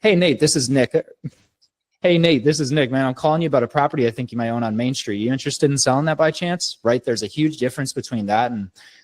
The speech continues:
Hey, Nate, this is Nick. I was calling about a property I think you own on Main Street, and I was just curious if you might be interested in selling the property, right? I'm listening for stuff like that. Are they upbeat?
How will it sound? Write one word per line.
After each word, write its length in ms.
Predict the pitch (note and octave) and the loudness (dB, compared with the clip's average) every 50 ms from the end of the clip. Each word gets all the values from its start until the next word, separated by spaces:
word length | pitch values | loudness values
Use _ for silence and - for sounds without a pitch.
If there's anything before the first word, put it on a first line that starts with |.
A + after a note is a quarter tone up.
| _ _ _ _ _ _ | _ _ _ _ _ _
Hey, 180 | _ C3 C3 C3 | _ 0 2 4
Nate, 320 | B2+ A#2+ A#2 A#2 A2+ - | 4 4 4 2 2 0
this 220 | - B2 A2 - C3+ | -4 -4 -4 -2 -4
is 120 | A#2+ A2 | -2 -2
Nick. 360 | A#2+ G#2+ G#2 G#2+ - - - - | -2 -2 -2 -2 -4 -8 -8 -4
I 100 | - G#2 | -2 -2
was 120 | G#2+ G2 | -2 -2
calling 380 | - - - G#2+ G#2+ A2 A2+ A2+ | -2 0 0 2 2 2 0 -2
about 180 | G#2+ G2 A2+ A2 | 0 0 0 0
a 60 | G#2+ | -2
property 480 | - - A2+ G#2+ G#2+ - G#2+ G#2+ G#2+ | -2 0 0 0 0 -2 -2 -2 -2
I 40 | G#2 | -2
think 240 | G2+ - A2 G#2+ - | -2 -4 -8 -10 -8
you 120 | - G2+ | -6 -4
own 160 | G2+ G2+ G#2 G#2+ | -4 -4 -2 -2
on 140 | G#2+ G#2 | -2 -2
Main 200 | G2+ G2 G2 G2 | -4 -4 -4 -6
Street, 300 | G2 - - - G2+ F#2+ | -6 -6 -4 -4 -4 -2
and 100 | F#2 F#2+ | -2 -2
I 40 | G2+ | -2
was 140 | G#2 G2 F#2+ | -2 -2 -2
just 160 | G#2+ G#2 - | -4 -6 -6
curious 440 | - - G#2 G2+ G2+ G2 F#2+ - - | -4 -2 -2 0 0 2 0 0 -2
if 120 | - - | -4 -8
you 60 | G2+ F#2+ | -8 -4
might 220 | F#2+ F#2+ F#2+ - | -2 -2 -2 -2
be 100 | - F#2+ | -4 -6
interested 400 | F#2 F2 - - - - - F#2 | -6 -6 -8 -10 -10 -8 -8 -6
in 140 | F2+ F2+ F2+ | -6 -2 -2
selling 340 | - - F2+ F2 E2+ E2+ E2 | 0 0 0 0 -2 -4 -8
the 80 | E2 | -8
property, 440 | - - D#2+ D#2+ - D#2 D2+ D#2 - - - G#2 - | -6 -6 -6 -6 -8 -10 -12 -12 -12 -12 -14 -4 0
right? 220 | - G2 G2 G2 - | 2 2 2 2 2
I'm 140 | D#3 B2+ B2 | 2 4 4
listening 360 | C#3+ C3+ - - B2 A2+ G#2+ | 4 2 2 0 -2 -2 0
for 120 | - A2 | 0 -2
stuff 320 | - - - G#2 - - - | 0 0 0 -2 -2 0 -2
like 160 | F#2 E2+ - | -2 -2 -2
that. 200 | - F2 E2 E2+ | -4 -4 -2 0
Are 120 | F#2+ A2 | 0 2
they 180 | G#2+ A2 A2 G#2 - | 4 2 2 2 0
upbeat? 440 | - B2+ - - C3+ B2 A#2+ B2+ - | -2 -2 0 2 4 4 4 4 2